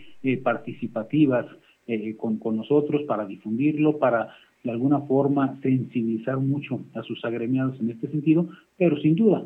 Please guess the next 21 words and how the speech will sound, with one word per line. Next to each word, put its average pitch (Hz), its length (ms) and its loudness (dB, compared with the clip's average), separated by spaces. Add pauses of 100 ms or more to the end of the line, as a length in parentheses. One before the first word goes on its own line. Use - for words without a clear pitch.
por 87 200 -6
ahí 104 200 -2
hay 131 120 2
algunos, 139 420 -2
algunos, 123 400 -2
este, 123 320 -6
amparos, 147 520 2 (440)
muy 120 180 0
concreto, 143 680 2
es 123 80 0
una 117 400 -2
tienda 120 260 -2
de 117 100 -4
conveniencia 123 540 -2
que - 80 -10
ustedes - 260 -8
conocen, 117 360 -6
la 101 80 -6
de 98 80 -12
cuatro 139 360 0
letras, 170 380 4